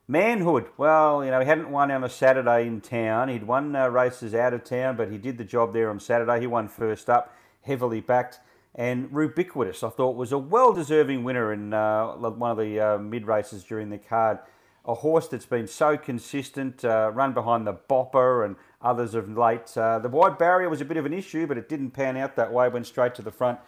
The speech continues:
and never looked like re-, being run down. So they were the highlights at, uh, Eagle Farm. Scalapini, you mentioned. One at Rose Hill, Paddy. I,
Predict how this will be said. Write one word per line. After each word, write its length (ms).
and 160
never 200
looked 200
like 240
re-, 220
being 380
run 260
down. 260
So 140
they 160
were 120
the 100
highlights 640
at, 320
uh, 200
Eagle 280
Farm. 540
Scalapini, 680
you 100
mentioned. 480
One 120
at 100
Rose 320
Hill, 260
Paddy. 320
I, 60